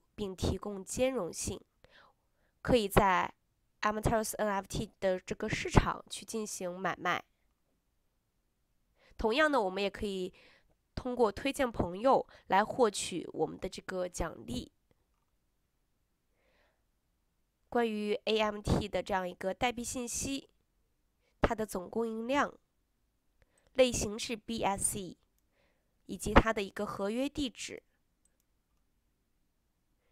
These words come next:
这边我们也可以看到它的一个数额的分配情况。我们可以在的一些平台，比如说 PancakeSwap 上去进行购买，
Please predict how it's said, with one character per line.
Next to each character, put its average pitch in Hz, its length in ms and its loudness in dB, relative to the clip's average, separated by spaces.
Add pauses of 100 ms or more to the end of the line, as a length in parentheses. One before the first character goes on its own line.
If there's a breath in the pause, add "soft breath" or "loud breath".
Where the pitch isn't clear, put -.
(280)
这 - 100 -6
边 233 160 4
我 214 80 -2
们 208 120 0
也 208 40 0
可 202 160 -6
以 214 60 -4
看 - 180 2
到 196 140 0
它 196 220 2
的 190 80 -8
一 - 180 -12
个 185 400 0 (240 soft breath)
数 - 280 -2
额 175 140 6
的 254 120 0
分 302 200 -6
配 302 200 -6
情 - 180 -4
况。 - 260 -8 (3000 soft breath)
我 214 60 4
们 240 160 6
可 285 160 0
以 269 160 2
在 208 400 4 (300)
的 196 100 -2
一 202 80 -6
些 214 220 0
平 202 260 0
台， 175 260 4
比 180 180 -6
如 170 180 -2
说 233 200 -2
PancakeSwap 202 1040 -2
上 175 240 -2
去 - 140 -14
进 196 180 -8
行 180 180 -12
购 185 200 -4
买， 175 200 -10